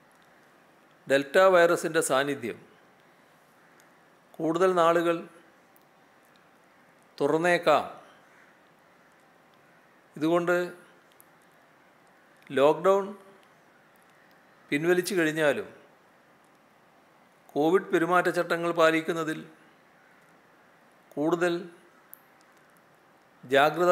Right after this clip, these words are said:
കാട്ടേണ്ടതാണ്. ഡെൽറ്റ വൈറസ് കാരണം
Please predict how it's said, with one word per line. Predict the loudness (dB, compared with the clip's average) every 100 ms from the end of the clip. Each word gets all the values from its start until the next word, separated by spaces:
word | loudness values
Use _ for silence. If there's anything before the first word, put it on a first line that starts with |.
| 4
കാട്ടേണ്ടതാണ്. | 2 2 -2 -2 -8 -12 -20 _ _ _ _ _ _ _ _ _ _ _ _ _ _ _ _ _ _ _ _ _
ഡെൽറ്റ | 0 0 2 4 6
വൈറസ് | 4 2 -2 0
കാരണം | 0 0 -6